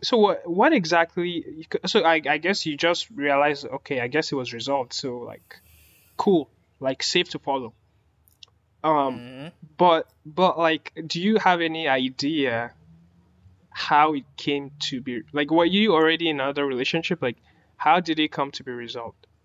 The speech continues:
Speaker 2: Hmm. So, okay.
Speaker 1: 'Cause I have a theory. And
Speaker 2: Oh, okay.
Speaker 1: not about you, not about you, but how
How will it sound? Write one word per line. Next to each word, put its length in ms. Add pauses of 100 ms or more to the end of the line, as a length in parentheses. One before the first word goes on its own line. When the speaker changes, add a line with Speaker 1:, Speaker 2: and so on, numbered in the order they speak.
(1700)
Speaker 2:
Hmm. 600 (1000)
So, 440 (380)
okay. 360 (2000)
Speaker 1:
'Cause 160
I 80
have 160
a 60
theory. 440 (1300)
And 260
Speaker 2:
Oh, 40
okay. 40
Speaker 1:
not 160
about 300
you, 180
not 180
about 240
you, 220
but 240
how 420